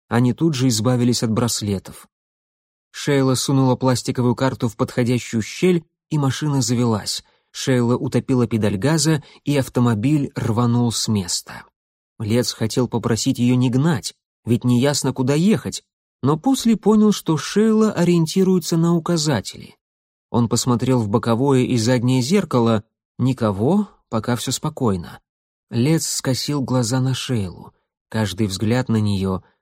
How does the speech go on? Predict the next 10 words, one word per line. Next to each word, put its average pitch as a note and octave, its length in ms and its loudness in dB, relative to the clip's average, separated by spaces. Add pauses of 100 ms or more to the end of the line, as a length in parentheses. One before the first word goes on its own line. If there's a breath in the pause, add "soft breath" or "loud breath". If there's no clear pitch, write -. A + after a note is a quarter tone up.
(140)
точно A2 420 -2
удар G#2 260 0
под F#2+ 300 -6
дых. G2 320 -4 (540)
Он D#3 180 2
и D#3 60 2
не C#3+ 140 -2
надеялся C#3 600 -2
встретить G2+ 520 -6
её, D#2+ 340 -10